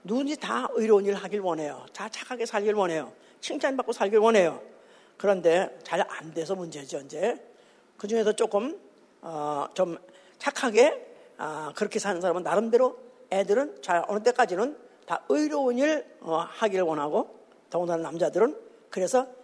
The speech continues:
"나는 의리의 돌쇠." 아, 그럼 꽤 괜찮은, 별명 쳐놓고 꽤 괜찮은 거예요. 의리의 돌쇠.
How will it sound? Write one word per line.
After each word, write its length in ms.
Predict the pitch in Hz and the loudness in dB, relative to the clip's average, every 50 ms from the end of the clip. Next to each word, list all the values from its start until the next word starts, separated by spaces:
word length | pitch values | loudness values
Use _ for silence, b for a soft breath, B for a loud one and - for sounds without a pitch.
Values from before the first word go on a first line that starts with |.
| - - | -18 -14
"나는 240 | 147 160 165 175 190 - - | -12 -8 -8 -8 -10 -6 -2
의리의 380 | 226 240 262 233 233 233 226 220 | 0 0 2 2 4 4 4 6
돌쇠." 480 | 226 220 208 - - 190 - - - - | 4 2 2 4 2 2 2 2 -4 -6
아, 160 | - - 160 160 | 0 0 0 0
그럼 200 | - 190 185 180 | 0 -6 -6 -2
꽤 140 | - 208 185 | -2 -2 -2
괜찮은, 500 | 160 175 175 170 180 170 165 165 156 123 - b b b b b b b _ - | -2 -4 -6 -4 -6 -6 -6 -8 -10 -12 -18 b b b b b b b _ -4
별명 300 | - 190 196 190 180 175 | -4 -2 0 0 -2 -2
쳐놓고 260 | - 185 175 160 175 | -2 -4 -4 -4 -4
꽤 120 | - 202 | -4 -4
괜찮은 420 | 190 - 190 175 - 180 175 170 170 | -4 -2 -4 -6 -4 -4 -4 -2 -2
거예요. 200 | 170 156 175 - | -2 -2 -2 -2
의리의 300 | - 175 175 165 165 156 | -4 -4 -4 -4 -4 -6
돌쇠. 540 | 160 170 156 - - 175 151 156 202 240 - | -6 -6 -12 -10 -6 -4 -2 -2 -2 -4 -6